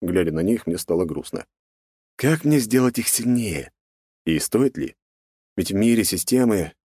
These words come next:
все неоднозначно. Сделать их сильнее — это забрать у детей детство, но в противном случае они могут умереть неизвестно от чего или кого. Зомби и всякие порталы никто не отменял, а еще есть разные испытания.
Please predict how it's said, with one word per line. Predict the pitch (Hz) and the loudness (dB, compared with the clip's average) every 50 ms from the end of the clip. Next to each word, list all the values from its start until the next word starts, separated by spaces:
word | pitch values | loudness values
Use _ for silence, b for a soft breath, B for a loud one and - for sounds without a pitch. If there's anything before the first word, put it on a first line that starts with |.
| _ _ | _ _
все | - - - - 107 110 110 101 | -12 -8 -4 0 2 2 2 2
неоднозначно. | 90 90 95 101 101 107 110 107 104 120 131 127 110 - - 104 - - _ _ _ _ _ _ _ _ _ _ _ _ _ _ _ _ | 2 0 0 0 2 2 0 2 2 2 2 2 0 -4 -6 -8 -10 -12 _ _ _ _ _ _ _ _ _ _ _ _ _ _ _ _
Сделать | - 92 90 117 139 135 127 120 - | -6 -4 2 4 4 4 4 2 2
их | 117 - | 0 0
сильнее — | - - 110 107 117 123 127 120 113 | 0 -2 0 2 4 4 4 4 2
это | 101 - | 2 0
забрать | 90 87 95 90 98 98 92 90 | 0 -2 0 0 0 0 0 -2
у | 90 | -4
детей | 85 90 87 - 98 95 | -6 -6 -4 -2 -2 0
детство, | 85 110 120 107 - - - 73 69 - _ _ _ _ _ _ _ _ _ - | 2 2 2 2 0 -4 -6 -6 -6 -6 _ _ _ _ _ _ _ _ _ -2
но | - 85 78 67 | 0 0 0 0
в | - | -2
противном | - - 80 - 90 85 87 80 | -2 -6 -4 -2 -2 -2 -2 -2
случае | - - 113 110 - - 110 101 87 - _ _ _ _ _ _ - | -2 -2 -2 -2 0 0 0 0 0 -2 _ _ _ _ _ _ -4
они | - 104 117 131 | 0 2 4 4
могут | 131 127 127 120 113 | 4 4 2 2 0
умереть | - 110 110 110 120 123 120 - | 0 0 0 2 2 2 0 0
неизвестно | 95 98 98 101 107 104 - - 92 | -2 -2 0 0 0 0 0 -2 -4
от | 92 90 | -4 -4
чего | - - 90 90 98 104 101 | -4 -6 -4 0 0 2 2
или | 98 92 | 2 0
кого. | 90 - 110 123 127 98 76 64 65 - _ _ _ _ _ _ _ _ _ | 0 -2 -2 0 0 0 -2 -2 -6 -12 _ _ _ _ _ _ _ _ _
Зомби | - 92 92 120 156 151 143 139 131 117 104 | -6 -4 0 2 4 4 6 4 4 4 2
и | 98 | 0
всякие | 90 - - 120 - 95 87 | 0 -2 -4 -2 -2 -2 0
порталы | - 95 92 - - 131 131 123 117 107 95 - _ _ _ - | 0 -2 -2 0 0 2 2 4 4 2 2 0 _ _ _ -4
никто | 101 104 - - - 135 | -4 -4 -4 0 2 4
не | 127 123 | 4 4
отменял, | 120 - 139 156 165 156 135 82 71 67 _ _ _ _ _ _ _ _ _ | 2 2 0 0 0 0 0 0 -2 -4 _ _ _ _ _ _ _ _ _
а | - 85 | -2 0
еще | 95 95 - - 143 | 0 0 2 2 2
есть | 143 139 135 120 - - | 4 2 2 0 -2 -4
разные | - 78 90 101 101 107 117 | -2 -2 0 0 2 0 0
испытания. | 117 - - 143 - - 76 69 69 67 55 - | 0 0 -4 -6 -4 -4 -4 -4 -4 -8 -12 -14